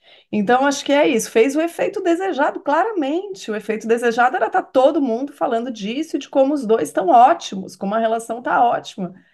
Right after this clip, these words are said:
É, e a gente sabe, pelas, por todas a-, as discussões que a gente tem tido aqui sobre redes sociais e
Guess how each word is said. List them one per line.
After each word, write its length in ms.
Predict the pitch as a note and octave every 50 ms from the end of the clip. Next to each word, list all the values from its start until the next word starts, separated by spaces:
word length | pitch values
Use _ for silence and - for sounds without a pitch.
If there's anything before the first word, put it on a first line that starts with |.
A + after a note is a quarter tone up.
| _ _ _ _ _ _
É, 360 | F#3 F3+ F3+ F3 F3 - -
e 80 | G#3+
a 60 | A3+ A3+
gente 260 | A3+ A#3 C4 C4 -
sabe, 440 | - - G#3 G#3 A3+ C#4+ C4+ A3+ F#3+
pelas, 440 | F#3 F#3+ F3+ F#3 F3+ F3+ F#3 - _ _ _ _ _ _ _ _ _
por 100 | F#3+ F#3
todas 600 | F#3 - A3+ B3 C4+ C#4 A#3 G3 F#3 F3 E3+ F#3
a-, 240 | E3+ E3+ F3 - F3+
as 100 | E3 E3
discussões 560 | G3+ F#3+ - - F#3+ F#3+ - G3 F#3+ F#3+ F#3+
que 80 | -
a 40 | F#3
gente 260 | E3+ E3+ F3+ F#3 -
tem 120 | - F3 F3+
tido 200 | - - F3+ F3
aqui 160 | F3 F3+ F#3
sobre 280 | F#3 F#3+ F3 F3+ F#3 F#3+
redes 300 | F#3 F#3 F3+ F3+ - -
sociais 640 | - E3+ F3 - - F3+ F3 F3+ G3+ A3 G#3 F#3+ F#3+
e 120 | E3+ E3+